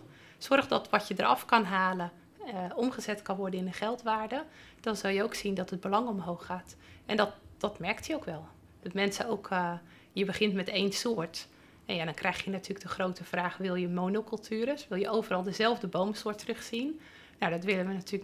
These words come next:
niet. Dus je denkt ook na over die bo-, biodiversiteit. En je gaat kijken welke andere soorten, daar, waar kan je blad van eten? Of waar kan je zaden van eten? En wat kan je dan mengen? En die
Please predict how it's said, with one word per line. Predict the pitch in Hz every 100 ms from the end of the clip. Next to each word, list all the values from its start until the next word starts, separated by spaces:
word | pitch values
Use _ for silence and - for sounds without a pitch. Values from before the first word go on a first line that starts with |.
| 208
niet. | 311 - -
Dus | 202
je | 202
denkt | 196 196 -
ook | 226
na | 208 165 180
over | 170 185
die | 180
bo-, | 180 180 -
biodiversiteit. | 190 185 175 175 160 - - 214 170 - - - - -
En |
je | 196
gaat | 190 185
kijken | 190 185 -
welke | 190 185
andere | 214 220 226 226
soorten, | - 233 226 - 202 - - - - - -
daar, | 190 - -
waar | 190 196
kan | 196 196
je | 180
blad | - 175 -
van | - 170
eten? | 180 180 165 180 175 170 165
Of | -
waar | 170
kan | - 202
je | 196
zaden | 180 175 185
van | 175 165
eten? | 160 170 160 180 208
En | 190
wat | 196
kan | - 175
je | 175
dan | 180 185
mengen? | 214 196 185 - - -
En | - 208
die | 202 196